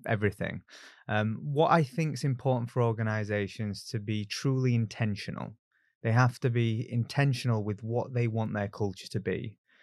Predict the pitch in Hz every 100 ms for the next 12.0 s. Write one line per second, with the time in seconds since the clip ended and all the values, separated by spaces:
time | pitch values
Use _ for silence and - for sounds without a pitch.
0 | - _ - 110 107 - 175 180 143 127
1 | 107 101 107 180 202 - 87 87 117 190
2 | - 147 110 - - 117 104 101 101 110
3 | 139 147 139 131 120 113 107 101 - 123
4 | 123 120 - 117 - 110 107 104 101 -
5 | 101 98 95 92 92 82 80 107 135 147
6 | 147 139 127 131 117 120 120 120 - -
7 | 117 104 - 107 - - - 85 120 _
8 | - - - 131 135 135 123 123 120 117
9 | 107 123 120 120 120 107 101 104 92 95
10 | 87 73 - - - _ - - - _
11 | - 104 110 107 104 104 - 123 110